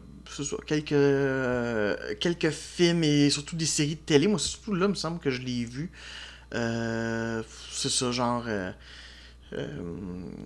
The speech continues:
voyons, comment, comment ça s'appelait, non, déjà ? Euh, c'est ça, New Girl, New Girl. Excusez-moi, j'ai un peu de problème avec ma mémoire. Euh, c'est ça, fait que beaucoup ça, mais il a fait aussi juste, euh,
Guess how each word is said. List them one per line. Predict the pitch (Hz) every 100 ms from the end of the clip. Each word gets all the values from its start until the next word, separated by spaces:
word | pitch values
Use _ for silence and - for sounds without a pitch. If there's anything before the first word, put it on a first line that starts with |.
| - - - - -
voyons, | 113 117 113 110
comment, | 113 120 123 107
comment | 123 123
ça | 120
s'appelait, | 110 - 120 107
non, | 107
déjà ? | 107 107 113 -
Euh, | 113
c'est | 131
ça, | 113
New | 107 156 165
Girl, | 175 170 143 131
New | 131 156
Girl. | 147 120 110 - - -
Excusez-moi, | - 190 123 151
j'ai | 139
un | 131
peu | 120 190
de | 147 135
problème | - - 135 139 165 196 190 190 -
avec | 185 -
ma | 214 285
mémoire. | - 156 185 147 151 147 151 151 156 151 - - - -
Euh, | 117 117 117 117 117 113 -
c'est | 175
ça, | 123 -
fait | 135
que | 135 131 127
beaucoup | 113 147 156 160 208 214
ça, | - 185 190
mais | 202 175 170
il |
a | 160
fait | 170 165
aussi | - - 175 175 147
juste, | 151 147 - 131
euh, | 127 127 123 120 120